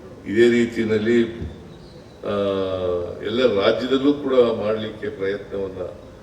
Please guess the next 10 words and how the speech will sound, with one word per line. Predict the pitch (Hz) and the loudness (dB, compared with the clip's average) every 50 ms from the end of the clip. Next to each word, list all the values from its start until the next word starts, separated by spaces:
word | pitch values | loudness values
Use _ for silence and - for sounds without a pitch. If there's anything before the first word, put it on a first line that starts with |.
| - - - - 90 | -20 -20 -16 -8 -4
ಮಾಡ್ತೇವೆ | - - 120 120 117 - 110 110 107 104 101 | -2 0 0 0 2 4 4 4 6 4 4
ಅಂತಕ್ಕಂಥ | 98 92 - 98 90 95 92 87 90 | 2 2 0 -4 -4 -4 -6 -6 -6
ಮಾತುಗಳನ್ನ | 87 82 90 92 95 92 - 87 90 90 87 85 85 85 80 80 80 - - - - - - - - - - 87 | -6 -2 -2 -2 -2 -2 -4 -2 0 0 0 0 0 -4 -6 -6 -6 -10 -14 -16 -18 -18 -18 -18 -20 -14 -6 0
ಹೇಳಿ, | 90 110 120 120 113 101 90 85 80 - - - - - - - - - - - - - | 4 6 8 8 8 6 4 2 0 -4 -8 -12 -14 -14 -16 -18 -18 -18 -18 -16 -6 0
ಇವತ್ತು | 98 101 101 95 - - 98 98 95 92 90 87 85 - - - - - | 2 2 2 0 -2 -4 -4 -2 -2 0 -2 -2 -4 -6 -12 -12 -12 -10
ಈ | 98 90 | -10 -6
ನಾಲ್ಕು | 87 92 101 107 110 110 107 - 120 110 101 92 90 - - - - - - - - - - - | -4 -2 0 2 2 2 0 -2 -4 -4 -4 -4 -6 -8 -12 -14 -16 -16 -16 -16 -16 -18 -14 -6
ಚಾಮರಾಜಪೇಟೆ, | - 98 101 98 104 107 101 92 - - 101 95 90 - 110 110 113 - - - - - - - - | -4 -2 -2 -2 -2 -2 -2 -4 -4 -6 -8 -6 -2 0 2 2 2 0 -4 -12 -14 -16 -18 -10 -6
ಕಬ್ಬನ್ | - 107 - 104 104 101 101 | -6 -4 -2 -2 -4 -4 -4
ಪಾರ್ಕ್, | - 98 104 107 110 110 - - - - - | -4 -2 0 2 2 0 -2 -4 -10 -14 -14